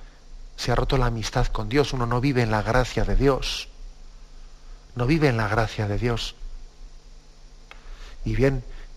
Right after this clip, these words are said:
mm, supuesto eso, pues el, el, el, la oración quiere, eh, repar-, el ejercicio de la oración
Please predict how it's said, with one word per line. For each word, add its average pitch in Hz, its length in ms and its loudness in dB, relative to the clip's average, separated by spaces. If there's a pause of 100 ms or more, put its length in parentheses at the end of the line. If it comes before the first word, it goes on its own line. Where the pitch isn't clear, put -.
(280)
mm, 110 440 -8
supuesto 123 520 0
eso, 131 240 2
pues - 200 2
el, 113 160 0
el, 110 320 2 (400)
el, 113 260 2
la 120 160 4
oración 139 520 4
quiere, 143 440 6
eh, 147 80 6
repar-, 117 480 2
el 127 140 4
ejercicio 143 640 2
de 127 120 4
la 123 80 8
oración 123 480 2